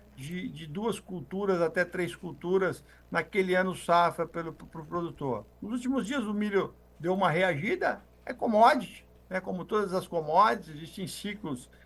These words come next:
de alta e ciclo de baixa. A gente vê, sim, em alguns momentos vai ter, você vai ter a redução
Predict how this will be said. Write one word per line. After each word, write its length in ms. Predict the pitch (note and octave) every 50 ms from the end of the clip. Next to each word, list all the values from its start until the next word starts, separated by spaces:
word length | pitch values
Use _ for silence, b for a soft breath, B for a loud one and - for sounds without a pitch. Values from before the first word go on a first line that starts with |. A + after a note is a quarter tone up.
| b - - -
de 160 | A2+ C#3+ D3
alta 500 | C#3 D3+ F#3 G3+ A3 G#3+ G3 G3 - D#3
e 80 | C#3+ C3+
ciclo 400 | - - E3+ D#3 D3 E3 D#3+ D#3
de 80 | D#3+
baixa. 580 | D3+ D#3+ D#3+ F3+ G3 G#3+ A3+ G3+ - - C4 B3 B B B B -
A 100 | - -
gente 260 | G3 A#3 C4 B3 D#4 D4
vê, 200 | D4 E4 F4 -
sim, 560 | - - C4+ C#4+ G4+ G4 D4+ E3 C3+ B2 B2+
em 20 |
alguns 540 | C#3 C#3+ C#3 C#3+ C3+ C3 C3+ D#3+ F#3 F3+ F3+
momentos 480 | F#3+ F#3 E3 D3 D#3+ F#3 G#3 G#3 - -
vai 180 | F#3 F3 D3+
ter, 180 | - - F3 D#3
você 300 | D3 D#3+ F3 - - E3+
vai 180 | D#3+ E3+ D#3+ D#3
ter 280 | - F3 F3+ E3 C#3+ B B B B B B -
a 80 | -
redução 720 | B2+ C3+ E3+ D#3+ D#3 D3 - - - F3+ G3+ G#3 G3 G3